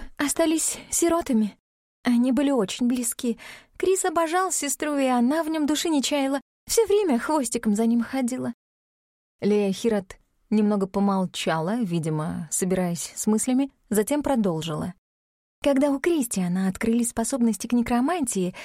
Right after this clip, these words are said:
с ним стал заниматься Льерд Готсбери, придворный некромант». «Льерд Готсбери?» встрепенулась я. «Профессор?» «Вы знакомы с ним?» удивилась герцогиня. «Немного. Мы с Льердом Мором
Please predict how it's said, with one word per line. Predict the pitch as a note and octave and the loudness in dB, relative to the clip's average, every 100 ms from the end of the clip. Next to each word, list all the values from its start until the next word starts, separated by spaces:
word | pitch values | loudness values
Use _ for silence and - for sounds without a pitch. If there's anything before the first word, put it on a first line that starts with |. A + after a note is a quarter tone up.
| - - | -14 -6
с | - | -2
ним | F#4+ | 0
стал | G4+ E4+ D#4 | 0 0 0
заниматься | D4+ C#4+ D4+ - | 0 0 0 -2
Льерд | C#4+ B3 D4 C#4+ - | -2 0 -2 -4 -8
Готсбери, | - D#4 A#3+ F3 E3+ D#3+ - - - | -2 0 0 0 -2 -2 -8 -18 -2
придворный | F4+ D4+ D#4 C#4 C#4 | 0 0 2 2 2
некромант». | C#4+ E4 D#4+ F3 F#3+ - - _ _ _ - | 0 -2 0 0 -2 -6 -16 _ _ _ -2
«Льерд | F#3 G3+ G3+ F#3+ | 2 2 0 0
Готсбери?» | G3+ C4+ F#4 G4 A#3+ - _ _ - | 0 0 0 0 -2 -6 _ _ -10
встрепенулась | - G3+ F#3 F3 E3 E3+ F#3+ | -6 -2 0 0 -2 -2 -2
я. | E3+ - _ - | -4 -6 _ -4
«Профессор?» | G3+ F#3+ A3 D4+ - - _ _ _ _ _ _ _ | -2 -2 -2 -2 -2 -6 _ _ _ _ _ _ _
«Вы | C4+ C4+ | 2 4
знакомы | B3 A#3+ A#3+ G#3+ F4+ | 2 0 0 0 0
с | - | 0
ним?» | B4 C#5+ _ _ _ - | -2 -4 _ _ _ -2
удивилась | F#3+ E3+ D#3+ D#3+ | 0 0 0 -2
герцогиня. | D#3 F#3 - F#3 F3 F3 E3+ _ _ _ _ _ - | 0 -4 0 0 2 0 -2 _ _ _ _ _ 0
«Немного. | A#3 A#3 D4+ A#3+ F3+ - - - _ - | 2 4 2 0 -2 -6 -16 -20 _ 0
Мы | A#3 A#3 | 2 2
с | A#3+ | 2
Льердом | A#3+ B3 A#3 G#3 | 2 2 2 2
Мором | G#3+ A3+ C4 A#3 G#3 | 2 4 2 2 0